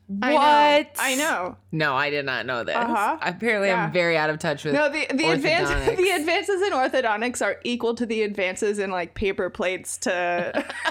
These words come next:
Speaker 1: <laughs> to real fitness gear.
Speaker 2: So it's an actual
Speaker 1: <laughs> It's been
Speaker 2: it's
Speaker 1: a,
Speaker 2: a,
Speaker 1: it's
Speaker 2: it's
Speaker 1: been a wild twenty-five years.
Speaker 2: Uh,
Speaker 1: <laughs>
Speaker 2: yeah, yeah. It's been a wild twenty-five years, and I haven't kept up. What else is going on that I don't know about? I don't know. But that's interesting. So, okay, so you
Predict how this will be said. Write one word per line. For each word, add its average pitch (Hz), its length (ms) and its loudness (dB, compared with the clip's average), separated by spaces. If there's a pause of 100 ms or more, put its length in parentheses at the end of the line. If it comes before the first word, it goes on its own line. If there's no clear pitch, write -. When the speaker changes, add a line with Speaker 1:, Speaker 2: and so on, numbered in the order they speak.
(140)
Speaker 1:
<laughs> 330 280 0
to 262 220 0
real 240 260 0
fitness 190 540 -6
gear. 185 300 -4
Speaker 2:
So 185 200 0
it's 170 180 -4
an 160 160 2
actual 143 720 0
Speaker 1:
<laughs> - 20 0
It's - 140 -4
been 359 160 2
Speaker 2:
it's 339 80 4
Speaker 1:
a, 320 40 2
Speaker 2:
a, 320 80 0
Speaker 1:
it's - 80 -6
Speaker 2:
it's 320 180 -2
Speaker 1:
been 392 180 -2
a 339 140 2
wild 196 420 0
twenty-five 190 560 -2
years. 190 300 0
Speaker 2:
Uh, 156 380 4
Speaker 1:
<laughs> 147 40 2
Speaker 2:
yeah, 147 340 2 (200)
yeah. 151 380 0
It's 190 160 -4
been 247 120 0
a 269 40 0
wild 226 260 2
twenty-five 196 380 0
years, 165 200 0
and 151 160 -4
I 147 140 -2
haven't 135 320 -2
kept - 260 -8
up. - 220 -6 (440)
What 208 140 -2
else 220 320 0
is 165 100 -8
going 131 280 -4
on 131 140 -2
that 127 100 -4
I 117 80 -4
don't 110 180 -8
know 120 160 -4
about? 92 360 -4 (360)
I 69 80 -12
don't - 220 -12
know. - 80 -14 (320)
But 165 220 2 (200)
that's 220 240 -4
interesting. 202 420 -4
So, 220 260 2
okay, 214 260 -2
so 185 160 -4
you 196 480 -2